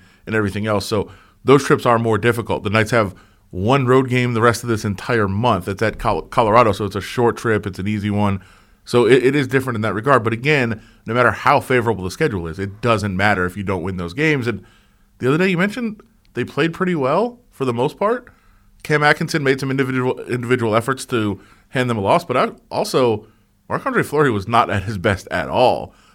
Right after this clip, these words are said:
I mean, I think both those goals were ones that he wanted back. He said that after the game. The second one,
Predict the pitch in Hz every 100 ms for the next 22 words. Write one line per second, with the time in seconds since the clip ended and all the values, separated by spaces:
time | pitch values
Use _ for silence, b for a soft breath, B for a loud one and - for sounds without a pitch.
0 | - 117 113 123 98 110 127 131 117 117
1 | 123 113 107 110 110 104 104 95 92 98
2 | 104 98 113 101 98 95 92 98 90 98
3 | 95 b b b b 107 - 139 180 180
4 | 107 87 92 104